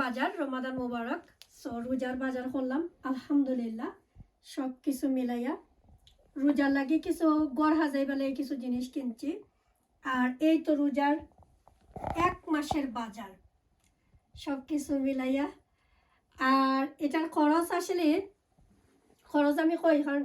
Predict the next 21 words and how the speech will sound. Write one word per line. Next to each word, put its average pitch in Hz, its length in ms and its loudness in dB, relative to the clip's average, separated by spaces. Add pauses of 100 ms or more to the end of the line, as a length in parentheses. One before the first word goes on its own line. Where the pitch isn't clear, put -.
কিছু 302 160 -2 (100)
কিছু 302 160 -4 (140)
আছে 285 240 -2
না, 294 140 2
ইয়া 311 100 0 (100)
কমেন্ট 302 260 0 (120)
মারুন, 233 260 -4 (380)
বুঝছেন? 330 340 -4 (120)
তো 302 60 -10 (120)
যার 254 180 -4
ফলে 294 160 -2
এগুলা 277 240 -2
কোয়া 277 240 -4
যায় 233 160 -4
না। 294 60 -8 (440)
So, 311 60 -6 (120)
আমার 311 180 6 (220)
আজকের 392 520 -4 (220)
এইগুলা 320 320 2 (100)
মিলাইয়া 285 260 0 (100)
সব 302 140 0